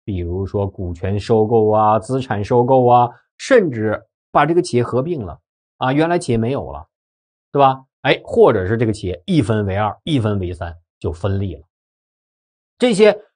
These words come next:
都属于我们说的日常经营活动以外的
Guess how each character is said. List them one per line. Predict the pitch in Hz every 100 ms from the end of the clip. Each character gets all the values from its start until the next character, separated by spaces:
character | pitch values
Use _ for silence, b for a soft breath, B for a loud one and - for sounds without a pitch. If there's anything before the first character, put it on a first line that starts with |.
| _
都 | - 330 339
属 | - 143 98 92
于 | 110 147 - _ _ _ _
我 | - 123
们 | 104
说 | 101 131 117
的 | 113 98 - _
日 | 220 240
常 | 165 - 131
经 | 131 165
营 | 160
活 | 117
动 | 151 151 -
以 | 123 95 92
外 | 165 240 214
的 | 101 78